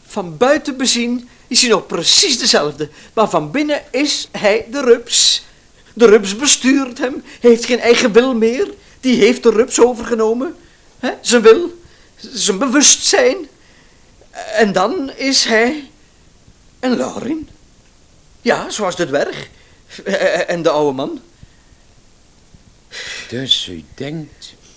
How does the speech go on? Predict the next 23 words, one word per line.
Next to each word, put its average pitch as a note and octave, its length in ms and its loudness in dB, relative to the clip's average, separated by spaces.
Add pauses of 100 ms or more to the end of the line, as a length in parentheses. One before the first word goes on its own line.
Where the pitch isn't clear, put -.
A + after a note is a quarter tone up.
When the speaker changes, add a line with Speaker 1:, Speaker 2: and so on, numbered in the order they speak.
Speaker 2:
bepaalde, F#2+ 680 -8
nu F2 140 -10
ja, E2 160 -10
laten D#2 220 -14
we D#2 100 -14
zeggen, E2 260 -10
wezens E2+ 320 -10
van F2 140 -14
een E2+ 80 -12
andere E2 240 -12
planeet D#2+ 400 -14
misschien, A2 480 -12 (960)
willen C3+ 380 -6
in C#3 180 -10
de G#2+ 100 -12
mensheid G2 840 -14 (120)
binnendringen, E2 880 -12
Speaker 1:
Ja. D4 100 -12 (680)
Speaker 2:
door G#2 580 -6
individuele G2 880 -12
mensen F#2+ 460 -12
hun F2 260 -12
bewustzijn F2 920 -12